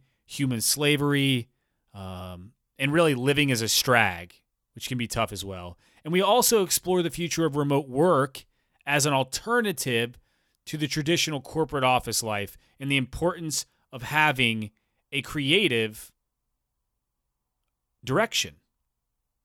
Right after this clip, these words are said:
because we all need that. And I love talking to Mitko. I mean, he's like, he just, he gets it,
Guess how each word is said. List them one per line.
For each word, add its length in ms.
because 240
we 80
all 160
need 240
that. 280
And 540
I 100
love 180
talking 340
to 60
Mitko. 340
I 40
mean, 180
he's 160
like, 180
he 120
just, 380
he 120
gets 320
it, 260